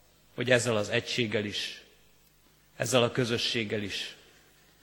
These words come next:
kiábrázoljuk és megmutassuk a Te hatalmas szeretetedet ennek a világnak, azt a csodát, amelyet Te megcselekszel egyen-egyenként életünkben, és amelyet meg tudsz cselekedni velünk is.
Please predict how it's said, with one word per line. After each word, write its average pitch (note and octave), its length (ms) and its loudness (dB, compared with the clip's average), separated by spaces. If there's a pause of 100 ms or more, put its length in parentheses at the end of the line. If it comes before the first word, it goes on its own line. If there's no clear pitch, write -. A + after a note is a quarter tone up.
(300)
kiábrázoljuk A#2+ 880 6
és G2+ 180 -4
megmutassuk A#2+ 680 0
a A2 60 0
Te G2 100 -2
hatalmas A2 680 -2
szeretetedet A2+ 800 2
ennek G#2+ 240 -4
a F#2 80 -6
világnak, A2+ 600 0 (840)
azt - 200 -6
a G#2+ 80 -4
csodát, B2 460 6
amelyet A2 340 0
Te F#2 180 -6 (160)
megcselekszel B2 760 2
egyen-egyenként A#2+ 800 2
életünkben, A2 680 0 (960)
és - 80 -4
amelyet A#2 300 6
meg B2 180 2
tudsz A2+ 180 -8
cselekedni G2+ 500 -2
velünk F#2+ 340 -6
is. - 280 -12